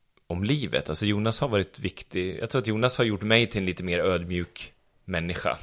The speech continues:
Jag tror jag var, ja, men redan där när vi var i La Paz och fick höra att det satt en svensk i det här fängelset, så, så var min första tanke lite så här föraktfull, att fy fan, har han tänkt att smuggla kokain till Sverige, då kan han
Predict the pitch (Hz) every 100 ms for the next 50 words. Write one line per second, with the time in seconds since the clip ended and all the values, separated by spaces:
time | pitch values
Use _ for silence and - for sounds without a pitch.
0 | - - 117 - 113 78 82 85 - -
1 | - - - - _ _ _ _ _ _
2 | _ _ _ 123 131 127 113 120 131 143
3 | 120 110 107 120 151 151 - 117 110 104
4 | 98 80 80 - 90 82 92 82 85 90
5 | 82 - 78 - 123 110 - 87 80 82
6 | 82 85 87 85 78 78 85 76 - 104
7 | - 98 90 98 110 101 - 117 - 87
8 | 101 90 - 82 - - 80 - 104 98
9 | - - 131 87 69 - - - 113 82
10 | 87 98 113 107 - 101 92 - 95 92
11 | 90 - 90 98 104 90 - 85 - 123
12 | 80 78 - 95 101 -